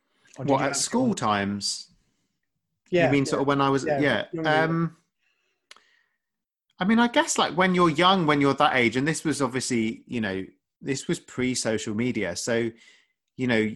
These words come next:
Speaker 2: your influences are really just, I guess, your family, like, your elders from, from
Speaker 1: Yeah.
Speaker 2: those sorts of, you know, the people that your parents know,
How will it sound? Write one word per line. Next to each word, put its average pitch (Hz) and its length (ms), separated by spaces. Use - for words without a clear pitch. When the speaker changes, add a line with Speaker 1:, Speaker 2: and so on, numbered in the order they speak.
Speaker 2:
your 131 320
influences 120 680
are 107 60
really 117 380
just, - 380
I 107 100
guess, 98 300
your 95 140
family, 123 840
like, 95 180
your 107 180
elders 117 500
from, 107 480
from 113 200
Speaker 1:
Yeah. 107 80
Speaker 2:
those 117 260
sorts - 240
of, 107 140
you 113 100
know, 104 80
the 101 100
people 120 300
that 104 100
your 98 140
parents 113 560
know, 92 380